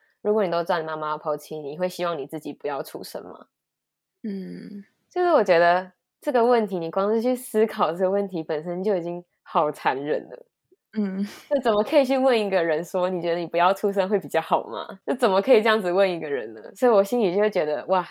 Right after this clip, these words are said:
Speaker 1: 你真的，真的，真的是一个不能够问出口的问题。所以我后来，后来就在思考说，嗯，是枝裕和导演到底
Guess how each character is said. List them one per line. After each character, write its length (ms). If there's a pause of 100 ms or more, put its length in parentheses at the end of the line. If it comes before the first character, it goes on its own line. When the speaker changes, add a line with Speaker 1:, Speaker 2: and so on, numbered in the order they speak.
Speaker 1:
你 80
真 160
的， 120
真 280
的， 100
真 100
的 120
是 100
一 60
个 120
不 220
能 140
够 180 (640)
问 200
出 160
口 200
的 60
问 200
题。 260 (480)
所 140
以 40
我 340
后 200
来， 160
后 140
来 160
就 120
在 240
思 240
考 220
说， 380 (240)
嗯， 240
是 200
枝 160
裕 120
和 160
导 220
演 200
到 160
底 320